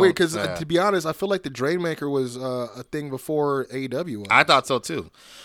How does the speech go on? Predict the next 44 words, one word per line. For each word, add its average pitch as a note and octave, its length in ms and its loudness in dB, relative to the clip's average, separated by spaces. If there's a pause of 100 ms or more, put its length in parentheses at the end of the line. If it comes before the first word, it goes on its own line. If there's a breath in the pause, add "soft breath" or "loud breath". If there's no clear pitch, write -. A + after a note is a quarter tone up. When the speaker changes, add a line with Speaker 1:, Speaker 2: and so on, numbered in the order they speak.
(140 loud breath)
Speaker 2:
Uh, D3+ 300 10
then E3 160 4
we G#3 80 0
got G3 160 8
two G3 140 -2
more F3+ 160 4
matches, D#3+ 420 0
and C3+ 140 -4
that's B2+ 180 2
the, B2 300 4
that's B2 180 -2
it C3 80 -2
for B2 140 -10
me B2+ 120 -2
on B2 60 -2
the A#2 80 -2
review A2 280 -2
side. C#3+ 360 4
Chris F#3+ 240 0
Jericho F3+ 400 2
takes D#3+ 320 0
on D#3 160 4
Konosuke D3 680 0
Takeshita C3 840 -2
Speaker 1:
I - 40 0
Speaker 2:
with - 60 0
Speaker 1:
guess A3+ 180 2
Speaker 2:
Don C3 180 8
Speaker 1:
it - 20 4
still G#3+ 140 6
Speaker 2:
Callis. C#3 300 8
Speaker 1:
could A3+ 80 -4
be D#3 160 -2
him F#3+ 220 -2
before D3+ 320 -2
he D#3 120 -4
knew D3+ 140 -6
he D3 80 -2
was C#3 120 -2
gonna B2+ 140 -8
do C3 200 -4
A F#3 40 0
E C3+ 140 -2
W. B2+ 360 -2